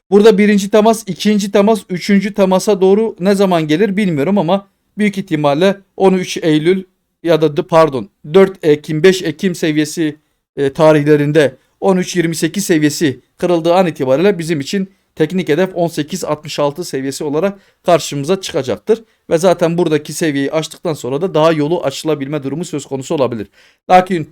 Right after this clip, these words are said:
formasyon daha onaylanmadığı için on bir seviyesine dikkat edeceğiz. On üç on bir seviyesi kırıldığı an itibariyle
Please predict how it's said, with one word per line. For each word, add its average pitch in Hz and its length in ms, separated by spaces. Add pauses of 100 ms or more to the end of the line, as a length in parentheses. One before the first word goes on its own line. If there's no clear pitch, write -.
formasyon 165 560
daha 160 160
onaylanmadığı 147 640
için 226 360 (240)
on 214 200
bir 165 100
seviyesine 151 640
dikkat 170 280
edeceğiz. 95 400 (280)
On 214 200
üç 208 280
on 196 240
bir 180 80
seviyesi 170 600
kırıldığı 156 520
an 190 140
itibariyle 165 600